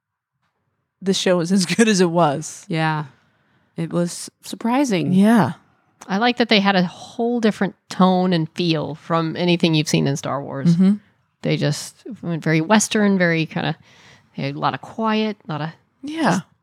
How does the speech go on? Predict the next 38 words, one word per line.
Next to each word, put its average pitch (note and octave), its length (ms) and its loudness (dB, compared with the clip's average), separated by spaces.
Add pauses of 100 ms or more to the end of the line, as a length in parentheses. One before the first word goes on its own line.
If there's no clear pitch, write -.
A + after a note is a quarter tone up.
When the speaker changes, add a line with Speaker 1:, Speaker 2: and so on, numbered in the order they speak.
(320)
Speaker 3:
big A3 300 -2
Speaker 2:
Mellow. D#3 500 2
Speaker 3:
mellow. G#3 640 4
I A#3 180 2
just F#3 220 -2
loved D3 260 -4
it. D3+ 160 -6 (140)
I - 40 -20
thought - 120 -20
it C#3+ 40 -18
was C#3 100 -20
great. - 260 -16 (1000)
Speaker 1:
Uh, F3 260 4
what'd G3 220 2
you G3+ 60 0
think G3+ 180 -2
of F#3+ 140 -8
the, F3 380 0 (240)
I G#3+ 60 0
feel E4 140 0
like D4+ 120 2
the F3+ 100 0
last F3+ 320 2
two F3 460 2
episodes D#3 540 -8
are D#3 120 -2
sort E3 280 -6
of D#3+ 100 -10
like - 240 -6
a D3 360 -4 (640)
Speaker 3:
Yeah. C#3+ 300 2
Speaker 1:
two, D3 100 -8
almost F3 180 0
like E3+ 120 4
Speaker 2:
Mm-hmm. D#3 100 0
Speaker 1:
a - 20 4
Speaker 3:
Kinda D3+ 240 4
Speaker 1:
two-parter. E3 420 -2